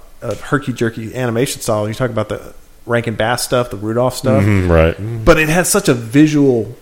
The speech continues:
Speaker 1: appeal,
Speaker 2: Mm-hmm.
Speaker 1: even though there <laughs> it's like,
Speaker 2: Well, 'cause
Speaker 1: wow.
Speaker 2: the way that it's lit and the sh-, shadows, everything's real.
Speaker 1: And it
Speaker 2: 'Cause it's
Speaker 1: looks,
Speaker 2: actual three, actual stuff.
Speaker 1: it looks like real, real things, peop-, things that people have put their hands on and put time and
Speaker 2: Right.
Speaker 1: into it.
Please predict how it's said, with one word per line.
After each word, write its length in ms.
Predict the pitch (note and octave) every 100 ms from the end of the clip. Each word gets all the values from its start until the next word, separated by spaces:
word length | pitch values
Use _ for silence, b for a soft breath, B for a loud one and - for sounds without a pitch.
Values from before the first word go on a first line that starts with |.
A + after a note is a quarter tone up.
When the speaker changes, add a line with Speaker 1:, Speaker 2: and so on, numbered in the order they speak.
| - -
Speaker 1:
appeal, 580 | - - - B2 C3+ E3
Speaker 2:
Mm-hmm. 420 | E3 F#2+ E2+ F2 E2+
Speaker 1:
even 200 | C#3 C3+
though 160 | B2+
there 200 | B2+ A#2
<laughs> 100 | A2
it's 300 | - - -
like, 240 | C3 G2+ -
Speaker 2:
Well, 100 | D3+
'cause 160 | D3 G#2+
Speaker 1:
wow. 40 |
Speaker 2:
the 60 | G#2
way 160 | G#2 G2
that 280 | F2+ E2 -
it's 240 | F2+ -
lit 420 | F#2 F2+ F2 E2+ -
and 80 |
the 60 | E2
sh-, 380 | - - G2+ E2
shadows, 340 | - E2+ E2
everything's 240 | A#2+ D#3 D#2+
real. 240 | E2+ D3
Speaker 1:
And 80 | D#3
it 80 | D#3
Speaker 2:
'Cause 100 | F3+
it's 140 | F#3
Speaker 1:
looks, 160 | G#2 G2+
Speaker 2:
actual 220 | - F2
three, 480 | - - G#2+ G2 G2
actual 420 | G#2 - G2 D#2+
stuff. 480 | - - C#3+ C#2 -
Speaker 1:
it 120 | C3+
looks 320 | C3 C#3 -
like 200 | C3 B2
real, 340 | A#2 A#2+ A2+ G2+ -
real 440 | A#2+ C3 C3 B2+
things, 440 | A2+ A#2+ A#2 A2+ -
peop-, 340 | - B2+ B2+
things 440 | - B2 B2 A#2 A2
that 140 | G#2
people 260 | B2 A2 A2+
have 120 | G2+
put 120 | -
their 100 | - A#2+
hands 300 | A2+ A2+ G#2+
on 160 | G#2+
and 80 | G2+
put 160 | - -
time 320 | A#2 A2 G#2+
and 120 | G#2
Speaker 2:
Right. 180 | A2 C#3+ C2+
Speaker 1:
into 200 | G#2
it. 100 | G#2